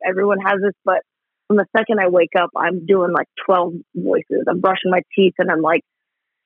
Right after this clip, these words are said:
saying weird things, and anybody probably thinks I'm highly unwell mentally.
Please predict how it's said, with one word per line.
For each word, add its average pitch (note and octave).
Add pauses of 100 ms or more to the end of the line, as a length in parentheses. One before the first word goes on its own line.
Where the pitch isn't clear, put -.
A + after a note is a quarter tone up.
(140)
saying G#3
weird G3
things, G3
and F#3
anybody G#3+
probably G3
thinks F#3
I'm E3+
highly F#3
unwell F3
mentally. F#3